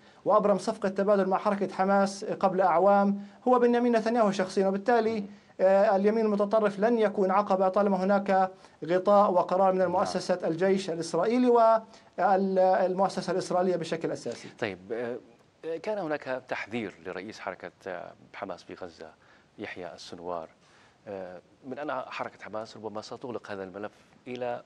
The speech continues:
Speaker 2: الأبد، مسألة صفقة تبادل الأسرى مع إسرائيل، إذا لم يجري إحراز تقدم في هذا، آه، المفاوضات، مف-،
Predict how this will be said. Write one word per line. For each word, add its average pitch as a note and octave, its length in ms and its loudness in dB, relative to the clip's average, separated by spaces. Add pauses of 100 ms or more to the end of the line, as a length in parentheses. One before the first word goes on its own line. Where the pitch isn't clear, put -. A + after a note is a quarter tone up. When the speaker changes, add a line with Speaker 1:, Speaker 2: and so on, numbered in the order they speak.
(100)
Speaker 2:
الأبد، G2 420 -10 (420)
مسألة G2+ 240 -10
صفقة - 280 -12
تبادل F#2 360 -12 (120)
الأسرى G#2 440 -14
مع E2+ 180 -12
إسرائيل، G#2+ 440 -10 (680)
إذا B2 260 -4
لم D#3+ 280 -4 (140)
يجري G#2+ 340 -10
إحراز G#2+ 300 -8
تقدم G#2 320 -14
في G2+ 380 -16
هذا، F#2+ 400 -10 (100)
آه، F#2+ 380 -12
المفاوضات، F#2 540 -12 (200)
مف-، G2+ 260 -12